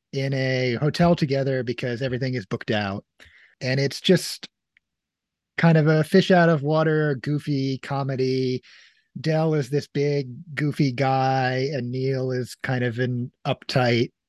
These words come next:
business type guy. And then really the rest of the movie is just a series of misadventures with them trying to get to Chicago.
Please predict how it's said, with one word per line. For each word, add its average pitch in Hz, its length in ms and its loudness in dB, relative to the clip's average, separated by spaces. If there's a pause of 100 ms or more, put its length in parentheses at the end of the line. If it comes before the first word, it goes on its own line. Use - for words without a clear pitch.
(180)
business 123 640 -2 (380)
type 127 300 0
guy. 120 640 -2 (680)
And 156 160 6
then 185 180 8
really 226 360 8
the 196 100 6
rest 196 300 6
of 180 80 2
the 170 100 4
movie 175 480 4
is 151 180 0
just - 460 -4
a 143 300 -2
series 156 440 -2
of 139 120 -4
misadventures 139 840 -4
with 127 140 -4
them 127 260 -4
trying 120 460 -2
to 117 480 -2
get 127 260 -2 (120)
to 117 640 -2 (680)
Chicago. 113 1080 -4